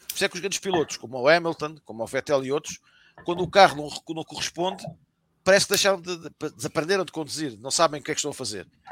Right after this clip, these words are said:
E não é verdade. Eles deixaram foi de ter confiança. E tu, para andares a cem por cento, tens que ter a total confiança no, no, no material que tens.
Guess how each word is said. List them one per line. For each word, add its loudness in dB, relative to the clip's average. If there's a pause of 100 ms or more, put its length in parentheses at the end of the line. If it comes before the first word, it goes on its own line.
(100)
E -14
não 0
é 6
verdade. 4 (480)
Eles -4
deixaram 2
foi -4
de -10
ter -2
confiança. -2 (600)
E -14
tu, -8
para 2
andares 2 (100)
a -14
cem -2
por -12
cento, -6 (440)
tens -4
que -6
ter -4 (200)
a 2
total 2
confiança -6
no, -12
no, -10
no -14
material 0
que -20
tens. -12